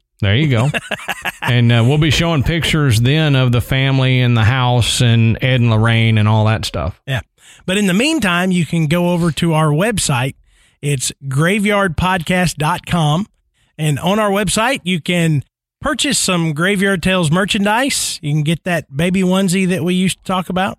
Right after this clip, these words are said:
Speaker 1: Heck yeah.
Speaker 2: Um, cool coffee mug like Adam's got. Um,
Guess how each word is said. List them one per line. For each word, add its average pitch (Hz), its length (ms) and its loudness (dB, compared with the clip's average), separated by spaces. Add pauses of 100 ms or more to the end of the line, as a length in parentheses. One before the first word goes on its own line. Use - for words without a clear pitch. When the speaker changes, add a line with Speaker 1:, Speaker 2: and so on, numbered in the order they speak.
Speaker 1:
Heck 117 320 0
yeah. 156 420 2
Speaker 2:
Um, 127 220 0 (300)
cool 208 220 -2
coffee 202 400 0
mug 190 340 0
like 170 260 -2
Adam's 175 360 0
got. 180 400 -2 (500)
Um, 143 460 0